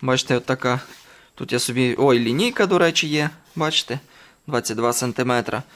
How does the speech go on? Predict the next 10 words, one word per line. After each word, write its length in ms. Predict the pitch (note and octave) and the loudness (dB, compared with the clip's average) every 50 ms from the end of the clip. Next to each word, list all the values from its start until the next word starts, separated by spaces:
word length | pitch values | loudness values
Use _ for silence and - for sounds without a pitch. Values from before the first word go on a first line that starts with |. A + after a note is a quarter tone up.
| - - - - - - - - - | -20 -20 -20 -20 -20 -20 -20 -10 -6
Тут 140 | - D3 - | -6 -4 0
можна 280 | C3 C3 C3 A#2+ A#2+ B2 | 2 2 2 2 0 -2
собі 240 | - - B2 B2 B2 | -2 -2 -2 -2 -2
нав'язати 580 | A#2+ A#2+ A#2 B2+ B2+ A#2+ C3 B2+ B2 - B2+ | -2 0 0 0 0 2 0 0 0 -2 -4
повідків 540 | - - C3+ C3 D#3 D#3 - - C#4 A#3+ A#3 | -4 -2 -2 -2 -2 -2 -2 0 0 0 2
різних. 480 | A3 G3+ F#3 E3+ E3+ D#3+ D#3 D#3+ - - _ _ _ _ _ - | 2 2 2 2 2 0 -2 -2 -6 -16 _ _ _ _ _ -12
От 180 | - C#3+ C3 C3 | -10 -6 -4 -2
я 80 | B2+ | -2
планую 400 | B2 - C3 C3 C3+ C#3 C3 B2+ | -2 0 2 2 4 4 4 4
нав'язати 580 | A#2+ A#2+ A#2+ A#2+ B2 B2 C3 B2+ B2+ - B2+ | 4 4 4 4 4 4 2 0 0 0 -4